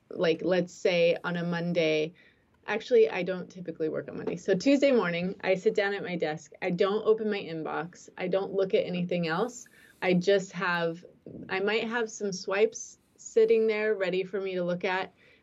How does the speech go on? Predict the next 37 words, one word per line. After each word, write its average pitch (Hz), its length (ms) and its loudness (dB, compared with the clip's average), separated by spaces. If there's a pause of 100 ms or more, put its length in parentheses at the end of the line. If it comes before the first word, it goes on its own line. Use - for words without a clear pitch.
(140)
but 185 280 0
mostly 202 760 2
those 185 280 -2
first - 640 -6
two 220 200 0
hours 190 400 2
I 175 120 -2
just 180 240 -6
dedicate 170 480 -2
to 160 120 -10
writing 185 420 2
before 180 320 -2
I 165 80 4
get 175 240 -2
on 170 160 -6
any 160 220 -4
calls 214 480 2
or 165 240 2
I 160 80 4
connect 160 360 -4
with 170 140 -10
anybody 160 380 0
else. - 240 -4
So - 160 0
that 196 200 0
really 202 220 4
helps 165 340 -6
me 214 180 0
because 175 540 -2 (440)
I 190 160 0
found 180 440 -2
my 170 180 -4
brain 170 540 -2
functions 202 640 -2
<laughs> 254 60 4
the 269 40 2
best 226 600 -2